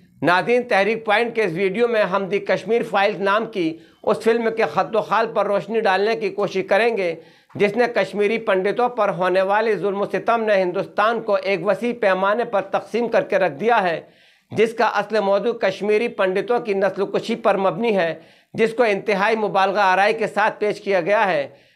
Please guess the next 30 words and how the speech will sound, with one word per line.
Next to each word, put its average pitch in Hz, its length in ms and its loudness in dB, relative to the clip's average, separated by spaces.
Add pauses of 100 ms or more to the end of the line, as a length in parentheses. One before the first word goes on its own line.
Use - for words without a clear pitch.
(120)
नाज़रीन, 190 480 2
एक 220 300 -2
परेशान 214 500 0
कुन 226 200 0
सवाल 214 400 0
हर 190 180 0
मुतफक्किर 202 680 -2
जहन 214 260 0
में 202 200 -2
गर्दिश 185 300 -4
किए 208 200 0
हुए 202 240 2
है 175 200 0 (500)
कि 208 80 6
मुसलमानों 202 640 2
के 202 160 -2
तई 226 200 2
नफरत 220 400 -2
से 208 120 0
लबरेज 214 440 0
ये 202 100 0
फिल्म 214 380 -2 (420)
के 226 120 2
साल 214 360 2
रवां 214 300 2
शाये 214 340 2
होने 196 280 2
वाली 220 380 2
अमेरिकन 202 500 0
रिपोर्ट 190 360 0